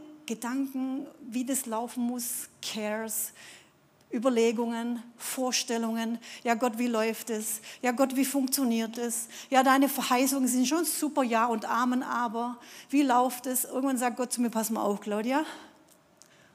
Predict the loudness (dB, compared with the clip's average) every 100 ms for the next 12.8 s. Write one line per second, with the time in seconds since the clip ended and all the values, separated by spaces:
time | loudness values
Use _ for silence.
0 | _ _ 2 2 2 2 4 4 2 0
1 | -2 -10 -10 -14 -20 _ -20 _ _ _
2 | -4 0 2 0 -2 -4 -8 -8 -4 -4
3 | -6 -14 _ -6 -4 0 -2 -2 -4 -6
4 | -6 -12 -20 -20 _ _ _ _ _ _
5 | _ _ _ _ _ _ _ _ _ 2
6 | 2 4 2 2 0 0 0 0 0 2
7 | 2 -2 -8 -12 -4 -2 0 2 4 4
8 | 4 0 -2 -4 -2 -2 -2 -6 -8 -12
9 | -4 -2 -2 0 0 0 -4 -6 -6 -6
10 | -4 -4 -6 -8 -10 -16 _ _ -14 -4
11 | 4 4 2 -2 -2 -2 -8 -14 -16 -8
12 | -8 -8 -10 -8 -8 -8 -10